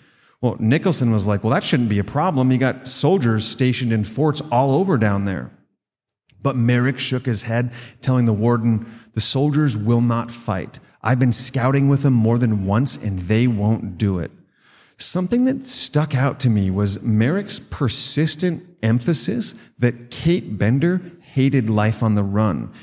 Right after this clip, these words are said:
It was a topic Kate brought up each time Merrick visited the outlaws. Kate wanted a better life. When the Kansas governor seemed uninterested in pursuing the Benders, Merrick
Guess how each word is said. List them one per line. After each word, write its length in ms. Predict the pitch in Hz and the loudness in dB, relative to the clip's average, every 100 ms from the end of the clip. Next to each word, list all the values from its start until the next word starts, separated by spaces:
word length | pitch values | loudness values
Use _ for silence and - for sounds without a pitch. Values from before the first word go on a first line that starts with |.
| - | -4
It 120 | 127 127 | -2 0
was 140 | 113 | 0
a 60 | 113 | 0
topic 580 | - 127 151 190 - | -2 -2 -2 -2 -4
Kate 260 | - 127 139 | -2 -2 0
brought 220 | 131 117 | 0 2
up 340 | 117 - - - | 0 -2 -8 -2
each 240 | 139 - - | -2 0 -2
time 280 | 143 139 | 0 2
Merrick 240 | 110 117 113 | 4 2 0
visited 440 | 95 117 110 110 | 0 0 2 0
the 160 | 104 - | 0 -2
outlaws. 580 | 113 - 101 80 65 - - _ _ - | -2 -2 -2 -4 -4 -8 -12 _ _ -2
Kate 460 | - 170 90 - - - _ | 2 2 0 -6 -16 -20 _
wanted 280 | 104 101 104 | 0 2 2
a 40 | |
better 280 | 95 101 95 | 0 0 0
life. 480 | 98 143 110 - - - _ _ _ _ _ _ _ - | 0 0 0 -4 -12 -18 _ _ _ _ _ _ _ -2
When 160 | 117 | 0
the 80 | 110 | 0
Kansas 500 | - 156 196 208 151 | -2 -2 -2 0 -2
governor 480 | - 117 143 123 104 | 0 0 2 0 0
seemed 480 | - - 127 120 117 117 | -2 0 2 2 0 0
uninterested 680 | 123 110 135 165 156 175 | 2 2 0 -2 -2 0
in 120 | 151 107 | 0 0
pursuing 480 | 113 - 131 127 | -2 0 2 2
the 100 | 113 | 2
Benders, 540 | 95 107 123 165 185 - - _ _ - | 0 0 2 0 -2 -6 -14 _ _ -10
Merrick 400 | 101 110 147 175 | 0 2 2 0